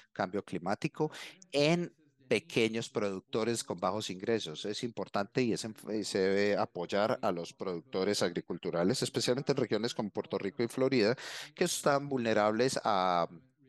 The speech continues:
eventos climáticos extremos y otros riesgos relacionados con el clima. Nuestro presupuesto aprobado fue de cuatro millones novecientos veintiséis mil doscientos nueve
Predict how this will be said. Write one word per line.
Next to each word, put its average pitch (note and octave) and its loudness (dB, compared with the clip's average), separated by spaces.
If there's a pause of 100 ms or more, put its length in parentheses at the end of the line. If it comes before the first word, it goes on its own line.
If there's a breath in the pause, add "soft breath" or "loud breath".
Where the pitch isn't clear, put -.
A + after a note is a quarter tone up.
(100)
eventos F#2 -12
climáticos F#2+ -8
extremos G#2+ -2
y C3+ -2
otros G#2+ -2
riesgos G2 -4
relacionados E2+ -2
con - -6
el F2 -4
clima. D2 -2
Nuestro F2 -6
presupuesto - -2
aprobado F2+ 0 (260 loud breath)
fue G#2+ 2
de G#2 0
cuatro A2+ 0
millones G2 -6
novecientos F#2+ -4
veintiséis F2 -4
mil G2+ -2
doscientos G2+ -4
nueve G#2+ 0